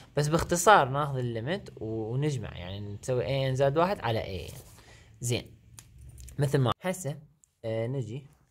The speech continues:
إنه مثل ما تعلمنا بالريشيو تيست، نجي إنه نقول، آه، ليمت، ليمت العدد إن، نروح للإنفينيتي العدد عشرة إن على إن زائد واحد،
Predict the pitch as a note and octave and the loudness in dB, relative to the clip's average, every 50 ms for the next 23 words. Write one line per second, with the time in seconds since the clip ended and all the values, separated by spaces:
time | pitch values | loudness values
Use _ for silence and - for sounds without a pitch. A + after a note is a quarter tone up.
0 | _ _ A2+ A#2+ A2+ A2 G#2+ - - A2 G2+ F#2 F2+ - D#2 F#2 F#2 F2+ F2 F2 | _ _ -10 -8 -6 -6 -8 -8 -6 -6 -6 -6 -6 -6 -8 -8 -8 -8 -8 -8
1 | F2+ F#2 F2+ F2+ F#2 F2+ - - - E3 G#3 - - - - - C3 A#2 G2 G2+ | -8 -8 -8 -8 -8 -10 -10 -4 -4 -2 -2 -2 -6 -10 -6 -4 -2 -2 -2 -2
2 | G#2 G2+ G2+ G2+ - - - G#2 G2+ F#2+ F#2+ F#2+ G2 G#2 F#2+ F#2+ F#2+ F#2 F#2 - | -2 -2 -2 -4 -4 -6 -6 -6 -4 -4 -4 -6 -6 -6 -6 -4 -4 -4 -4 -4
3 | G2 F#2+ F#2+ F#2+ F#2+ - - - - - - - G1+ G1+ G1+ G1+ G1+ - - - | -4 -4 -4 -6 -6 -8 -10 -16 -18 -14 -12 -10 -8 -8 -8 -8 -8 -10 -10 -10
4 | - - A2 G#2+ - - - - A2 G#2 G2+ F#2+ F#2 G2 G#2+ A#2+ - - - - | -10 -10 -12 -12 -14 -20 -10 -6 -4 -4 -2 -2 -2 -2 -4 -6 -8 -14 -20 -20
5 | _ _ _ _ _ _ _ _ _ _ _ _ _ _ _ _ _ - _ _ | _ _ _ _ _ _ _ _ _ _ _ _ _ _ _ _ _ -20 _ _
6 | _ _ _ _ _ _ _ _ _ - C3+ G#2+ G#2 G2+ G#2 - - - - - | _ _ _ _ _ _ _ _ _ -6 -4 -2 -2 -2 -4 -4 -6 -8 -8 -6
7 | - F2 F#2+ F#2 F#2+ G#2 C3 - - - _ _ _ - G2 F2+ F2 F2+ F2+ F2 | -4 -4 -4 -2 -4 -4 -6 -8 -14 -20 _ _ _ -8 -6 -4 -2 -2 -4 -4
8 | - - - F#2 G2+ G2+ F#2 F#2 F#2 F#2+ G2+ G2 A2 G#2+ A2 - - A2 G2 F2+ | -6 -8 -8 -8 -6 -4 -4 -4 -4 -4 -4 -4 -4 -6 -6 -6 -6 -6 -6 -6
9 | E2+ F2+ F2+ F2+ F#2 E2+ - E2 E2 F#2+ - - - - - - - - - - | -6 -6 -6 -6 -6 -8 -8 -6 -6 -6 -8 -8 -12 -12 -12 -12 -12 -10 -8 -6
10 | G#2 G#2 G#2 G#2 G#2+ G#2+ A2 G#2+ G#2+ A2+ - - _ _ - - - _ _ _ | -4 -4 -4 -4 -4 -4 -4 -4 -4 -6 -10 -14 _ _ -20 -20 -20 _ _ _
11 | _ _ _ _ - - F#2 F2 F2+ F2 - - _ - - F#2 F#2 F2+ F#2 F2+ | _ _ _ _ -8 -6 -6 -6 -6 -8 -12 -18 _ -10 -6 -4 -4 -2 -2 -2
12 | F2+ F2+ F2+ F2+ F2+ F2+ F2 F2 A#2+ F2+ E2 E2+ E2+ - - - - F#2+ F#2+ G2+ | -2 -2 -2 -2 -2 -2 -4 -4 -4 -4 -6 -6 -8 -10 -10 -8 -6 -4 -4 -2
13 | G2 F#2+ F#2+ - - - G#2 G2 F#2+ F#2+ F#2+ F#2+ F#2+ F#2+ F#2+ | -2 -4 -6 -6 -6 -6 -4 -4 -2 -2 -2 -2 -4 -4 -6